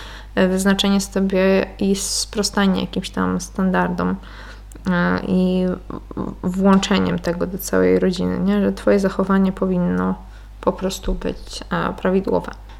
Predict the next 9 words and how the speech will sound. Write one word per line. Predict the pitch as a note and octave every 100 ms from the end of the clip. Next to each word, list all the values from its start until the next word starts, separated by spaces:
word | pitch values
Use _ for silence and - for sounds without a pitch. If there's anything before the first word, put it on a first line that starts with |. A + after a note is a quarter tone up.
| - -
Punkt, | - C4+ C#4+ A3
o |
którym | - A3 A3
chciałabym | G#3+ A3+ G#3+ A3 G#3
wam | G#3 G#3
powiedzieć, | G#3 G3 G3 C4+ C4+ -
jest | -
to | G#3
mianowicie | G#3 G3+ G3+ G3+ G3 G#3